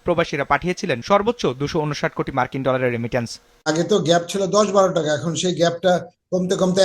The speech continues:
Speaker 2: এক টাকা, দুই টাকা আসছে, এবং কোনো কোনো সময় দেখা যেত যে অফিসিয়াল রেটই মার্কেট রেটের থেকে বেশি। তো এই, এই সমস্ত কারণে আসলে যেহেতু অফিসিয়াল রেটটা মার্কেট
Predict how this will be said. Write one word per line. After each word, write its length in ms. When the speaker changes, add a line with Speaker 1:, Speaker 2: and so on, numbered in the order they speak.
Speaker 2:
এক 140
টাকা, 140
দুই 160
টাকা 220
আসছে, 240
এবং 100
কোনো 200
কোনো 140
সময় 300
দেখা 220
যেত 140
যে 140
অফিসিয়াল 420
রেটই 280
মার্কেট 280
রেটের 260
থেকে 140
বেশি। 200
তো 40
এই, 80
এই 120
সমস্ত 300
কারণে 300
আসলে 260
যেহেতু 180
অফিসিয়াল 440
রেটটা 260
মার্কেট 300